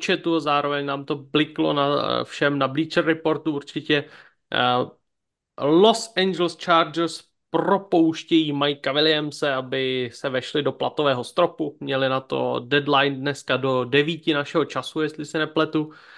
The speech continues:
Takže tímhletím katem, eh, se tam už podle mě vejdou a zároveň je to asi ta nejlogičtější varianta, protože přece jenom Mike Williams, víme, jak to má se svými zraněními a kolik sezon vlastně dohrál. Eh,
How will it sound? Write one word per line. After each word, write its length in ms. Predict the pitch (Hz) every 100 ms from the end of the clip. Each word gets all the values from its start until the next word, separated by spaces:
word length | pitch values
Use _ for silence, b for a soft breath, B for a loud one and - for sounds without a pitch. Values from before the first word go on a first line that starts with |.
| B B -
Takže 420 | 127 117 117 131
tímhletím 640 | 127 127 117 127 - 120 -
katem, 600 | - 127 - 139 135 127
eh, 1160 | 127 131 127 - - - - - _ 139 139 113
se 260 | - 131 113
tam 340 | 127 123 120
už 220 | 139 -
podle 300 | - 131 139
mě 180 | 139 117
vejdou 560 | 117 139 147 151 151 -
a 280 | 127 127 131
zároveň 320 | 139 135 143
je 80 | 139
to 100 | 151
asi 200 | 139 156
ta 100 | 151
nejlogičtější 760 | 147 147 143 151 - 165 -
varianta, 500 | 151 151 147 147 147
protože 460 | 139 143 139 139 143 b b b b
přece 280 | - 147 147
jenom 280 | 139 139 131
Mike 180 | 127 131
Williams, 640 | 135 135 131 131 127 -
víme, 340 | 127 131 135 131
jak 180 | 127
to 120 | - 139
má 180 | 123
se 140 | 123 135
svými 320 | - 139 131
zraněními 800 | 123 123 127 131 131 135 135 139
a 100 | 135
kolik 340 | - 135 131 -
sezon 440 | 139 127 143 135
vlastně 380 | 127 - 156 131
dohrál. 540 | 120 131 123 123 127 b b b b -
Eh, 260 | 123 120